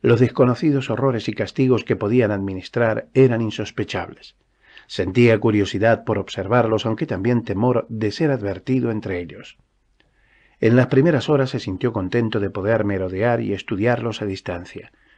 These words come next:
Después se dio cuenta de que ningún daño recaía sobre los perros que estaban cerca de ellos y se aproximó todavía más. Por su parte,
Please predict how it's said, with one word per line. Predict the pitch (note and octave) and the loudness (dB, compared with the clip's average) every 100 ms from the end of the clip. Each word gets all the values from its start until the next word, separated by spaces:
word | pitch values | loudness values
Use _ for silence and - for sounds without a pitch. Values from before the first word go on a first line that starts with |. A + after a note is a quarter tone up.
| _ _ _ | _ _ _
Después | - - A#2+ A2 | -8 -2 0 2
se | A2 | 2
dio | G#2+ | 2
cuenta | - B2+ A2 A2+ - - _ - - | 4 2 2 0 -2 -8 _ -12 -6
de | G2+ | -2
que | A2+ | 0
ningún | A2+ B2+ B2+ | 2 4 6
daño | C#3 C3+ A#2+ | 6 4 2
recaía | A2+ - G2+ A#2 G2+ | 0 -2 -2 0 -2
sobre | G#2+ G2+ | -4 -4
los | F#2+ F#2 | -4 -2
perros | C3+ B2 A#2+ G#2 | 2 4 2 -2
que | A2+ | -4
estaban | G2 D3+ B2+ F2+ | -4 -4 -4 -2
cerca | - B2 A#2 A#2 | -2 -2 -2 -4
de | A#2+ | -2
ellos | G2 F#2+ G2+ - - _ | -2 -4 -8 -14 -20 _
y | - A2 | -4 -2
se | B2 | -2
aproximó | - - - A2+ B2 | -2 -6 -2 -2 -2
todavía | G#2+ F2+ G2 F2 | -4 -4 -6 -6
más. | E2 - - _ _ _ _ _ _ _ _ _ _ _ _ _ _ | -10 -14 -20 _ _ _ _ _ _ _ _ _ _ _ _ _ _
Por | A#2+ G#2 | -2 -2
su | A2+ | 0
parte, | - C#3 C3+ B2 G#2+ | 4 4 4 -2 -2